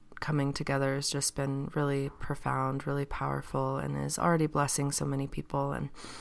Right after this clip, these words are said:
I hope to be able to bring a love cast on here with him sometime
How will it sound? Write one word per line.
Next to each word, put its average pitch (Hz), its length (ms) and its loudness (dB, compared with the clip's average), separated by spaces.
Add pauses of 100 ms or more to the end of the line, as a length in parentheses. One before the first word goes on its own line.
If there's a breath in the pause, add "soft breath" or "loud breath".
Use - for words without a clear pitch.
(540 loud breath)
I 160 80 6
hope 160 320 8
to 156 440 10
be 156 140 8
able 147 140 6
to 147 80 6
bring 135 360 4
a 143 120 4
love 135 240 4
cast 131 360 4
on 127 180 4
here 131 260 6
with 147 160 6
him 180 340 10
sometime 160 760 8